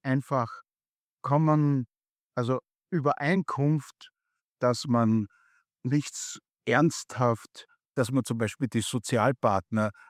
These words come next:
nicht ernsthaft in Frage stellt. Die Sozialpartner waren auch eine gute Sache, ja, hat Österreich sehr viel geholfen, aber es war doch Journalismus mit leicht angezogener Handbremse.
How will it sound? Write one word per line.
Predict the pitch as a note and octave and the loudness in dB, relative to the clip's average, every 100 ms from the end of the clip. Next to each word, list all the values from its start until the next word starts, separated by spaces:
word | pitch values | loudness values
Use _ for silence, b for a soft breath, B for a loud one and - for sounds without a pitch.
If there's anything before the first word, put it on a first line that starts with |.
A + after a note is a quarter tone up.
| - | -4
nicht | B2 C#3 - | -2 -2 -4
ernsthaft | - B2+ - - A#2+ - | -2 -2 0 0 0 0
in | A2 | -4
Frage | - G#2+ F2+ F#2 | -2 -4 -4 -6
stellt. | - - A2+ - - B B _ | -12 -16 -20 -20 -20 B B _
Die | C#3+ | -6
Sozialpartner | - D3+ - D3+ D3+ C3+ B2+ C#3 | -2 -2 4 4 4 0 0 2
waren | B2+ C3+ | 2 2
auch | C3 A2 | 0 0
eine | C3 A#2+ | 0 -2
gute | B2 D3 - | -2 -4 -4
Sache, | A2+ E3+ C3+ - F#2+ F2+ | -2 0 0 -2 -10 -10
ja, | G#2 B2+ B2+ b b | -6 -6 -6 b b
hat | - A#2 | -8 -4
Österreich | C#3+ B2+ C#3 A#2+ F#2+ | -4 -2 -2 -2 0
sehr | B2+ A#2 | -2 0
viel | C3 G#2+ | -2 0
geholfen, | G#2+ G#2 A2+ C#3+ D3+ - _ | -2 -2 -6 -8 -10 -12 _
aber | B2+ A#2+ A2 B2 A2 G#2 _ _ _ _ | 2 2 4 4 2 -4 _ _ _ _
es | C3+ A2+ G2+ | -4 -4 -2
war | G#2+ G#2+ B2 C3 C3 | 2 4 4 2 0
doch | C3 C3 - - - D3 E3 D3+ | 0 0 -2 -14 -12 -12 -10 -6
Journalismus | - C#3 B2 B2 A2 B2+ A2 | 2 4 4 4 2 2 2
mit | C3 A2+ G#2+ - - - _ _ - | 0 0 0 -6 -18 -18 _ _ -4
leicht | G2+ G#2+ - | 0 0 -2
angezogener | C#2 G#2+ G#2 - A2 F#2+ F#2 | -4 -2 -2 0 0 2 -2
Handbremse. | E2 D#2 - - D2 - | -4 -8 -12 -14 -14 -20